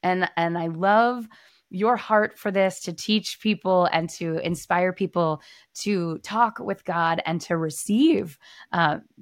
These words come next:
words from the Lord and hear from the Lord. So what do you, what do you c-, suggest? How do you encourage people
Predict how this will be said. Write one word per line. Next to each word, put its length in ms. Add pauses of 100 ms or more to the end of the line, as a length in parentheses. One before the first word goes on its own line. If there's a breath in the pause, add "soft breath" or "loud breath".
(120)
words 380
from 120
the 80
Lord 300
and 160
hear 580
from 220
the 80
Lord. 380 (360 soft breath)
So 140
what 140
do 60
you, 420
what 100
do 100
you 240
c-, 140
suggest? 540
How 140
do 60
you 520
encourage 560
people 500